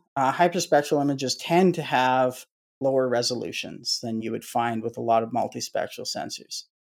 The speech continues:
So for instance, uh, a lot of the new and upcoming hyperspectral satellites from government space agencies all seem to be around a thirty meter pixel size.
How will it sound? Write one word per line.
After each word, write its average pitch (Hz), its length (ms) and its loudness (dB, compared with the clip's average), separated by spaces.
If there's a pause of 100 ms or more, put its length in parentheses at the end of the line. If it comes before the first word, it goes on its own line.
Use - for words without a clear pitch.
(140)
So - 160 8
for 156 140 6
instance, 143 680 2
uh, 127 280 8
a 139 40 4
lot 151 240 10
of 139 80 2
the 139 100 4
new 147 580 8 (200)
and 139 100 -2
upcoming 143 920 2
hyperspectral - 600 -6
satellites 151 680 2
from 117 360 -4
government 117 340 -4
space 160 340 -4
agencies 123 600 -6 (400)
all 127 160 4
seem 120 260 -2
to - 80 -14
be 113 160 0
around 110 340 -2
a - 60 -6
thirty 113 320 -2
meter 104 340 -6
pixel - 260 -4
size. - 540 -2